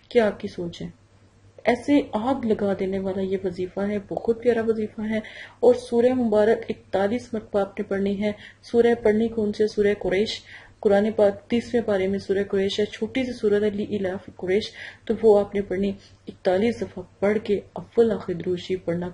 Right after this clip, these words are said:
کبھی نہ بھولیے گا۔ پڑھنے کے بعد ان کا نام لے کے آپ نے سونا ہے، جس کو، جس کے لیے آپ محبت پیدا کرنا چاہتے ہیں، ان کا نام لیں اور سو جائیں۔ یقین مانیں، اگر میاں بیوی آپس کی محبت کے لیے کرتے ہیں تو کیا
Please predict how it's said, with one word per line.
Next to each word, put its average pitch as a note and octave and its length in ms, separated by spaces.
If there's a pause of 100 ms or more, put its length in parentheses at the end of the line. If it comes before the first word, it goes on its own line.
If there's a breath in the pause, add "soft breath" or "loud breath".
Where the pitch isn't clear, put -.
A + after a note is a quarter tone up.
کبھی F#3+ 240
نہ A#3+ 80
بھولیے G3+ 440
گا۔ G3+ 120 (480 loud breath)
پڑھنے G3 300
کے G3+ 120
بعد F#3+ 220 (420 loud breath)
ان G#3 120
کا G3+ 140
نام G3+ 480
لے G3 140
کے F3+ 200 (500)
آپ F3+ 260
نے F#3+ 120
سونا F#3 520
ہے، G3+ 100 (420 loud breath)
جس G#3+ 240
کو، - 340
جس G3 260
کے G#3+ 120
لیے G3+ 180
آپ F#3+ 200
محبت G3 420
پیدا F3+ 220
کرنا F#3 240
چاہتے F3+ 260
ہیں، F#3 80
ان F#3+ 60
کا F#3+ 120
نام F#3 380
لیں A3+ 160 (420 loud breath)
اور G3 140
سو - 260
جائیں۔ - 320 (480 soft breath)
یقین B3+ 600
مانیں، A3 400 (260)
اگر G#3 180
میاں G#3+ 280
بیوی A3+ 240
آپس G#3+ 520
کی A#3 160
محبت G#3+ 460
کے G#3+ 80
لیے G#3+ 100
کرتے F#3 280
ہیں G3 80
تو G#3 100
کیا G3+ 240